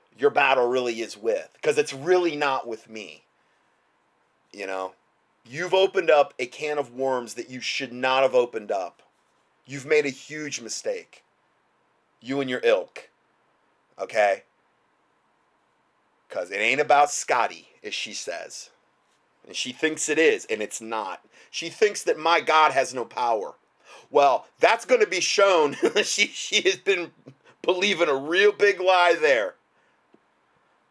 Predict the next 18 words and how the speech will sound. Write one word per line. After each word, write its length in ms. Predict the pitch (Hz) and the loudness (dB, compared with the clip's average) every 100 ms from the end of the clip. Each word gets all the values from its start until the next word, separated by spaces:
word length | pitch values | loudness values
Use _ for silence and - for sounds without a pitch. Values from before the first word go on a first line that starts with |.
| _ _ | _ _
So, 520 | - 131 117 107 104 _ _ _ _ _ _ - | -4 0 4 2 0 _ _ _ _ _ _ 0
I 160 | 143 | 2
will, 460 | 160 170 160 156 143 | 4 4 4 4 2
um, 480 | 131 131 120 107 - _ _ _ _ _ _ _ | 2 4 2 -4 -18 _ _ _ _ _ _ _
you 80 | 131 | -6
know, 100 | 120 | 0
I'll 120 | 131 | 2
let 180 | 151 139 | 2 -2
you 80 | 131 | -4
know. 440 | 135 135 131 131 _ _ _ _ _ _ _ _ _ _ _ _ _ _ _ _ 107 | 0 2 2 -2 _ _ _ _ _ _ _ _ _ _ _ _ _ _ _ _ -16
Oh, 100 | 110 | -12
who 140 | 123 | -8
knows, 220 | 120 107 | -6 -6
maybe 220 | 110 110 | -6 -8
in 40 | 107 | -8
the 80 | 107 | -8
next 260 | 104 - | -8 -10
teaching. 520 | - 117 110 95 98 | -12 -12 -12 -12 -18